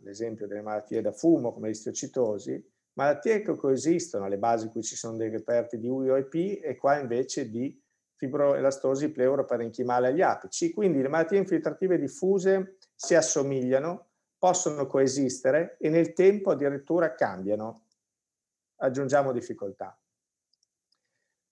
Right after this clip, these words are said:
Quindi l'H R C T, lo sapete, è la metodica per lo studio di queste malattie, è più accurata di qualsiasi altra metodica di imaging,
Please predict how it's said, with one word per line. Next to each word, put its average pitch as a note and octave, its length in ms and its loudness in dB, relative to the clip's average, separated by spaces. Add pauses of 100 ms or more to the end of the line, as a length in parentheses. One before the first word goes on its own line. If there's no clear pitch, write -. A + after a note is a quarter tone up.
Quindi C3+ 480 2
l'H E3+ 240 4
R F3+ 200 8
C E3 200 0
T, F#3 160 4
lo D#3 120 8
sapete, C#3 720 2
è B2+ 180 2
la A#2 380 2
metodica A#2+ 580 0
per A2 140 -4
lo A2 100 -4
studio A2+ 420 -4
di G#2 100 -6
queste A2 280 -8
malattie, F#3 840 0 (320)
è A#2 160 -6
più C3+ 160 0
accurata B2+ 480 2
di A2+ 120 -6
qualsiasi A#2 640 -2
altra A#2 360 -2
metodica G#2+ 640 -2
di A2 180 -4
imaging, E3 760 0